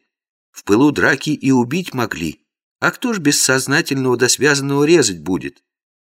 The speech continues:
Не такие уж они злыдни, так,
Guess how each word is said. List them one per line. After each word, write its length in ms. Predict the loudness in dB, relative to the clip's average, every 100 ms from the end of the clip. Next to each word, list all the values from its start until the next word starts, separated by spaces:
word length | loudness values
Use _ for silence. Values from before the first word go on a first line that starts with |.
| _ _ _
Не 100 | -2
такие 380 | 0 0 0 0
уж 180 | 0
они 200 | 0 0
злыдни, 560 | 0 0 -2 -2 -8 -10 _
так, 420 | -6 -6 -10 _